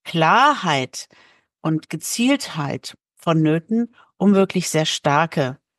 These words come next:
Samen zu pflanzen. Und deswegen ist es super wichtig, den Geist zu erziehen. Der kommt nämlich unerzogen daher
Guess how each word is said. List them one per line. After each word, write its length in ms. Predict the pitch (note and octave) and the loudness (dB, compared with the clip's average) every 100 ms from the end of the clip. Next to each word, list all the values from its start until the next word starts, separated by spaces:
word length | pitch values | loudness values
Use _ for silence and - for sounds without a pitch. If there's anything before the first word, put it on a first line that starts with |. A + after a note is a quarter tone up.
| _ | _
Samen 520 | - C#3 C3+ C3 B2+ | -6 -2 0 -2 -4
zu 120 | - | -10
pflanzen. 540 | - - G#2+ A2+ - - | -14 -10 -10 -10 -14 -6
Und 240 | D3 D3+ | -2 0
deswegen 640 | D3 D#3+ - G3+ G#3 A#3 B3+ - - _ _ _ | 0 0 0 0 2 2 0 -8 -20 _ _ _
ist 260 | F#3 F3+ - | -2 0 0
es 220 | G#3 - | -2 -2
super 340 | D#3+ - D#3 | -8 -6 -6
wichtig, 560 | D3 D3+ - F3 - - _ _ _ _ - | -6 -10 -10 -12 -12 -20 _ _ _ _ -4
den 180 | D#3 D#3+ | -2 0
Geist 600 | C#3 C#3 G3+ C4 - - | 0 2 2 0 -8 -14
zu 160 | - | -12
erziehen. 540 | - - - C#4 D#3+ - _ _ _ _ _ _ _ | -10 -8 -2 2 2 0 _ _ _ _ _ _ _
Der 100 | F#3+ | -4
kommt 320 | F3+ A#3+ C4 | 0 0 0
nämlich 440 | A#3 A3+ A#3 A#3 - _ _ _ _ _ - | 2 2 2 -2 -12 _ _ _ _ _ 0
unerzogen 720 | D#4 A#3 F3 - F3 D3 C#3 | 2 2 0 0 -2 -2 -2
daher 400 | B2+ B2 A#2+ | -4 -6 -6